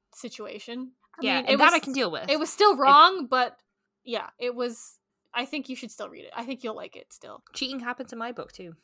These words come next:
Speaker 1: Oh, interesting.
Speaker 2: Um, yeah, not with, directly with the main character, but
Speaker 1: Oh,
Speaker 2: yeah.
Speaker 1: okay, okay. Yeah, I just wish that, like, that part could have been fleshed out a bit more, and I don't, like I said, I'm not really sure how you would be able to do that without having, like,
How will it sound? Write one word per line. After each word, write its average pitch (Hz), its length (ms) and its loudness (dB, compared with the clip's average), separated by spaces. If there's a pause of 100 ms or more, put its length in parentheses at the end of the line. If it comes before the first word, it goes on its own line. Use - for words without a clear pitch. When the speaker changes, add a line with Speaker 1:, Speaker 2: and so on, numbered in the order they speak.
(140)
Speaker 1:
Oh, 320 220 -8
interesting. 233 500 -12 (220)
Speaker 2:
Um, - 80 -14 (380)
yeah, 160 160 -14 (200)
not 208 300 0
with, 214 100 -8
directly 180 720 0
with 156 360 -16
the 156 80 -16
main 147 180 -16
character, - 460 -20
but - 100 -8
Speaker 1:
Oh, 233 300 0
Speaker 2:
yeah. 247 60 -8
Speaker 1:
okay, 220 180 -12
okay. 226 280 -14 (680)
Yeah, 330 180 6
I 269 140 2
just 320 160 -2
wish 330 220 -2
that, 320 200 -6
like, 247 300 -2
that 233 260 0
part 277 220 0
could 269 80 -8
have 226 60 -6
been 254 120 -6
fleshed 226 340 -6
out 262 120 -2
a 269 40 -6
bit 269 160 -6
more, 285 180 -4
and 233 120 -4
I 247 80 -4
don't, 247 180 -12
like 240 140 -8
I 240 60 -8
said, 220 160 -8
I'm 226 100 -10
not 254 140 -10
really 269 160 -8
sure 233 180 -10
how 220 160 -8
you 226 200 -8
would 214 180 -10
be 208 120 -8
able 214 180 -10
to 220 80 -14
do 208 200 -10
that 226 200 -10
without 220 440 -6
having, 220 480 -8
like, 208 400 -16